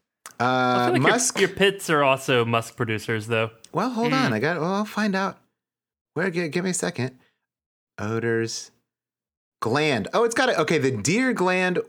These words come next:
Speaker 1: W-, well, hang on. Okay.
Speaker 2: That's deer smell. That's where those come from.
Speaker 1: Yeah, okay, so, like, where's person musk come from?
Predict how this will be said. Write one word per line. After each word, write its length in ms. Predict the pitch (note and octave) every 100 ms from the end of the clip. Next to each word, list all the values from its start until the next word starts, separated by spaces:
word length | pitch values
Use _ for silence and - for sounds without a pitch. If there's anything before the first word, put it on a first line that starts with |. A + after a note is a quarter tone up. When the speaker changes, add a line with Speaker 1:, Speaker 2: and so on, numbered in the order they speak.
| -
Speaker 1:
W-, 220 | C3+ C#3
well, 240 | A#2 A#2+
hang 220 | A2 A2+ F#2
on. 300 | E2 E2 -
Okay. 380 | A2 - E2 D2+ - _ _ _ _ _ -
Speaker 2:
That's 200 | G3 G3+
deer 340 | C#3 D#3 A3
smell. 320 | G#3+ C3+ G2+
That's 160 | G2 C3
where 100 | C#3
those 240 | C3+ D#3
come 200 | D3+ A2
from. 180 | F#2 F#2+ F2+ -
Speaker 1:
Yeah, 540 | C3 B2 B2+ B2+ B2+ B2
okay, 240 | C3+ C3
so, 200 | A#2+ B2+
like, 320 | B2 B2 A#2+ - -
where's 720 | A2+ B2 B2 A#2+ A#2 A2+ - -
person 760 | - - A2+ A2+ - F#2+ F2 E2+
musk 480 | E2 E2+ - - - - - - - - -
come 300 | - - E2+ D#2+
from? 520 | - E2+ C2 A1+